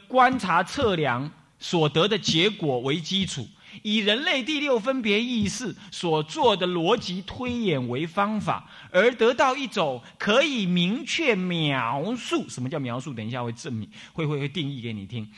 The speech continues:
描述的合乎人类理性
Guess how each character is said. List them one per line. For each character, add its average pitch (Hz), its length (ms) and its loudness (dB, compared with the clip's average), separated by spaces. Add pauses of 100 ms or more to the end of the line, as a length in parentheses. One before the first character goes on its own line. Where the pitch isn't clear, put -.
(160)
描 202 420 2
述 240 340 -2
的 160 240 2 (200)
合 254 340 4
乎 339 220 2
人 254 340 2
类 302 240 0 (120)
理 160 560 0
性 180 580 -6